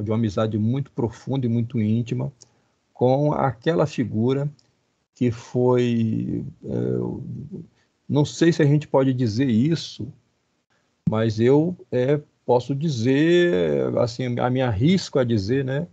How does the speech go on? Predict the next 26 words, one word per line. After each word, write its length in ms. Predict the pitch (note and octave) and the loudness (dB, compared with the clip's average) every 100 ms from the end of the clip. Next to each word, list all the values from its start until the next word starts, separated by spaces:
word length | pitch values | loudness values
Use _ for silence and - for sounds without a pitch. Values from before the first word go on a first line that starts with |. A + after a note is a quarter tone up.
| _ | _
que 180 | - D3 | -2 -2
foi 280 | - D3 - - - - _ | -2 -10 -10 -12 -14 -20 _
a 80 | - | -6
figura 300 | A#2 B2 D3 | -2 0 2
mais 240 | B2+ C3+ C#3+ | 2 0 -2
sinistra 680 | - C#3+ A#2 D3 - - | 0 0 2 0 -4 -6
do 100 | C#3+ | -6
século 440 | B2+ C#3 C3 D3 A#2 | -2 -2 0 0 0
vinte, 260 | F#2+ - | -2 -4
que 120 | - | -8
foi 320 | A2 - G#2 A#2 | -10 0 2 4
o 80 | |
Montini, 800 | A2+ A2+ C3+ A2 - A2+ G#2 F2 | 2 2 0 -2 -4 0 2 2
né? 240 | F2 A#2 C3+ _ _ _ _ _ _ _ _ _ _ _ _ _ - | -2 -4 -8 _ _ _ _ _ _ _ _ _ _ _ _ _ -4
Giovanni 580 | G#2 A2 G#2 G2 A#2+ C3 | 0 4 4 2 0 0
Battista 580 | B2 G#2 - A#2+ - | -2 -4 -4 -8 -2
Montini. 640 | A#2 A#2+ G2 - F2 - - - - _ _ _ _ _ _ _ _ _ _ | -2 -2 -6 -4 -4 -4 -8 -12 -20 _ _ _ _ _ _ _ _ _ _
Por 220 | - F#3+ | 2 2
quê? 240 | - C3+ F#2+ | 2 2 2
Porque 380 | - C3 E3+ E3 | 0 -4 2 2
o, 140 | E3 | 2
o 340 | D3 D3+ C#3 | 0 -4 -2
Montini, 840 | D3 D3+ G#2+ F2 D3 E3 A#2 A2 C3 | 0 2 0 -2 0 2 0 0 0
ele 140 | C3+ | 2
entendeu 580 | D3 - D3 G2+ A#2+ C#3+ | 2 2 0 2 2 0
bem 540 | G2+ A2+ B2+ G2 F2+ | 2 2 2 0 -4